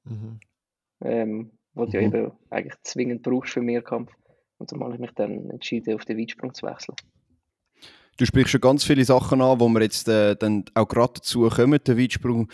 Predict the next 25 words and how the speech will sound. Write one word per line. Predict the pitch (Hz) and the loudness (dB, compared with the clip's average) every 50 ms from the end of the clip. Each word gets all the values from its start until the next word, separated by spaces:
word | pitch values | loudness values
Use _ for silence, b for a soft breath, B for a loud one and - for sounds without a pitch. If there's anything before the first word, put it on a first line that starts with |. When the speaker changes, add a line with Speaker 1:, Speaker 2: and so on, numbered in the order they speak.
| B B B | B B B
Speaker 3:
oder | - 120 110 | -4 0 2
den | 107 107 104 | 2 4 4
Wechsel | 113 117 131 - - 143 131 | 4 4 4 2 0 -4 -2
zum | - 135 127 110 117 | 2 2 2 4 4
Weitsprung. | 139 135 - - - 127 131 127 120 107 B B B B B B B | 2 0 0 0 4 6 6 6 6 4 B B B B B B B
Der, | 117 117 113 110 113 117 117 120 113 | 2 2 4 6 6 6 4 4 2
du | 98 104 110 117 120 - 120 107 | 0 -2 -4 -6 -4 0 2 4
willst | 123 127 123 - | 4 4 4 4
dort | - 127 117 | 2 2 4
hinkommen, | - 127 139 139 147 139 139 | 4 2 2 4 6 6 6
ich | 135 - - | 6 4 2
spür's. | - - - 151 170 196 196 170 - B 196 180 135 | -2 2 4 6 8 8 6 4 2 B -6 -6 -4
Ich | 135 131 | 0 4
will | 151 147 | 4 4
noch | 131 143 131 - | 6 4 4 6
ganz | 143 143 160 196 202 147 131 - | 6 6 8 6 4 2 0 4
kurz, | 151 151 165 190 208 - - - | 6 6 6 6 6 2 0 4
äh, | - 139 135 139 131 - | 6 6 6 6 4 4
beim | 143 135 123 131 | 4 4 6 6
Mehrkampf | 131 135 151 170 - - 165 156 156 - - | 6 4 4 2 2 2 2 2 2 0 -2
bleiben, | - 139 143 139 151 135 | -2 -2 -2 0 0 -2
weil | 127 131 127 B B B B B B | -2 -4 -6 B B B B B B
etwas, | - 143 160 _ - 175 160 - - - _ _ _ _ _ _ _ _ | 2 2 4 _ 2 -2 0 -2 -4 -8 _ _ _ _ _ _ _ _
was | - 123 131 131 131 | -6 0 2 4 4
ich | 131 131 - - | 2 2 -2 -8